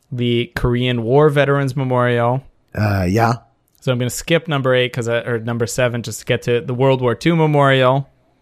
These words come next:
Speaker 2: Yeah.
Speaker 1: The F D R Memorial.
Speaker 2: Mm-hmm.
Speaker 1: Which, you know, go, go for the memorials. That, they're nice. It's very touching. It's good that, you know, people who have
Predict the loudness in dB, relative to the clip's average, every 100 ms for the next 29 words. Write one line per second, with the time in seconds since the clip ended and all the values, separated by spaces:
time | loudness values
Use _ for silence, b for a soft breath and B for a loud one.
0 | -10 -2 2 2 0 _ -4 -2 -2 0
1 | 0 2 0 0 0 0 -2 -2 -2 -4
2 | _ _ _ _ -4 2 4 2 0 _
3 | _ -8 -6 -4 -8 -18 _ _ _ _
4 | _ _ _ _ -2 -2 -2 -4 -2 -2
5 | -6 -8 -2 0 2 2 0 -2 -4 -6
6 | -8 -14 -20 -4 0 0 -2 -4 -2 -2
7 | -4 -8 -10 -4 -2 -2 -2 -4 -6 -12
8 | -10 -10 -8 -2 0 2 -2 -4 _ _
9 | _ -8 -6 -6 -4 -4 0 0 2 2
10 | 0 -2